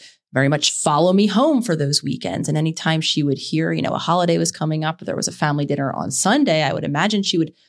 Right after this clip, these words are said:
cringe inside, because what she would experience in me was almost a ratcheting up of my stress or my agitation, even in preparation, knowing that, you know, the holiday is around the corner and I would be spending time for my family, I would get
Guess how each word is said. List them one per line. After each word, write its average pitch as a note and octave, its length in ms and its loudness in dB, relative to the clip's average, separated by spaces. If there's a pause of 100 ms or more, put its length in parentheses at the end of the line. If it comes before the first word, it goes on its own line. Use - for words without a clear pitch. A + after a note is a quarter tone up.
(180)
cringe E3 440 0
inside, B2 480 -4
because D#3+ 260 -4
what D#3+ 180 -2
she - 200 0
would D#3 160 2
experience C#3 640 -2
in C#3 200 0
me F3 280 -2
was C#3+ 320 -2 (320)
almost G3+ 300 2
a G3 40 2
ratcheting D#3 760 0
up C#3 260 0
of G2+ 180 -6
my C#3 140 -2
stress - 480 0
or C#3 80 0
my C3+ 160 -2
agitation, C#3+ 800 -4
even F3 260 0
in F3 100 2
preparation, D3+ 960 -2
knowing E3 440 2
that, D3 260 -4 (300)
you D3 80 -2
know, C#3+ 40 2
the C#3 80 2
holiday D3 480 2
is C#3 140 0
around C#3 280 0
the C#3 80 -2
corner D3 340 0
and C#3+ 100 -4
I C#3 60 -2
would - 100 -2
be - 100 -4
spending - 320 -4
time - 220 -6
for - 120 -10
my - 140 -4
family, G#3 460 2
I E3 80 2
would E3 160 0
get E3 220 0